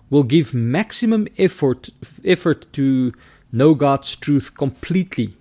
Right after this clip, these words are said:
with an unreserved commitment to excellence in examining, interpreting, obeying, and applying God's word. That, that's, that's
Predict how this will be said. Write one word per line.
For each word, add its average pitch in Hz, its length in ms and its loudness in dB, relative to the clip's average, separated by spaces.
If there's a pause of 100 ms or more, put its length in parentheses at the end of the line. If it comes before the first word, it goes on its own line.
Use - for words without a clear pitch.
(1400)
with 120 300 2
an 156 120 2 (120)
unreserved 185 960 0
commitment 135 680 0 (100)
to 127 220 -8
excellence - 680 -4 (180)
in 123 100 -2
examining, 135 720 -2 (240)
interpreting, 185 840 -4 (280)
obeying, 135 640 2 (360)
and 160 460 2
applying 113 600 -2 (380)
God's - 300 -10
word. - 300 -16 (1800)
That, 151 160 -2
that's, - 400 -2
that's - 560 -6